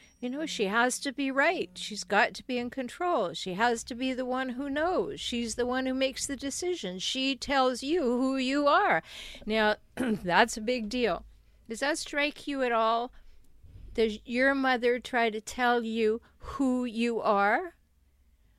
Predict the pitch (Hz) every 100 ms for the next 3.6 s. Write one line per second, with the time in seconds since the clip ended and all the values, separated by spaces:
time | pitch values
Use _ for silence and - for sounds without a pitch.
0 | _ _ _ _ - 233 247 403 392 233
1 | 339 330 214 160 170 165 165 - 175 165
2 | 226 - - - 220 202 220 233 226 214
3 | 208 202 - 208 196